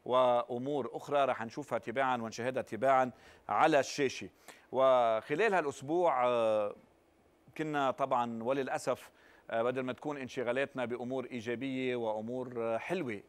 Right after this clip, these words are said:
لهالبلد، كانت انشغالاتنا بأمور مؤسفة جدًا، منها التفجيرات والانفجارات والسيارات المفخخة والرعب المتنقل، آه، بين الناس من منطقة إلى منطقة ومن حي إلى حي، حتى باتت،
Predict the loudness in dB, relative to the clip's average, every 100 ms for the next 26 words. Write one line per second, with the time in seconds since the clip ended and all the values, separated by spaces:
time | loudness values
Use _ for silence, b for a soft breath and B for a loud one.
0 | -10 -6 -4 -2 0 0 -2 -10 B B
1 | 2 2 2 -4 -4 -2 -2 -2 -4 -4
2 | -4 -6 -6 -6 -6 -10 -14 -12 -8 -8
3 | -4 -4 -4 -8 -10 -6 -4 -6 -6 -12
4 | -6 -2 0 0 -4 -10 -12 -10 -4 0
5 | 0 -2 -10 -6 -4 -2 -4 -6 -10 -8
6 | -8 -6 -2 -2 B B B 0 2 4
7 | 2 0 -6 -4 -4 -4 -4 -4 -2 -4
8 | -2 0 0 0 0 -2 -4 -6 -8 -6
9 | -4 -4 -6 -8 -8 -8 -6 -6 -4 -2
10 | -2 -4 -6 -6 -6 -8 -4 0 0 0
11 | -4 -12 -4 0 0 -4 b b b -4
12 | 2 2 2 -2 -6 -6 b b 0 0
13 | 0 0 2 2 0 -2 0 -4